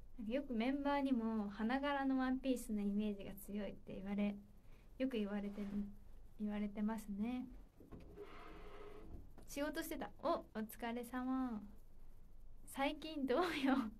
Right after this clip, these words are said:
<laughs> 最近どうよはね、そう、あやてぃさんの昨日の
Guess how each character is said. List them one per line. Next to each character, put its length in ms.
<laughs> 480
最 300
近 240
ど 140
う 60
よ 300
は 140
ね、 420
そ 140
う、 20
あ 40
や 160
て 180
ぃ 40
さ 180
ん 100
の 240
昨 60
日 60
の 580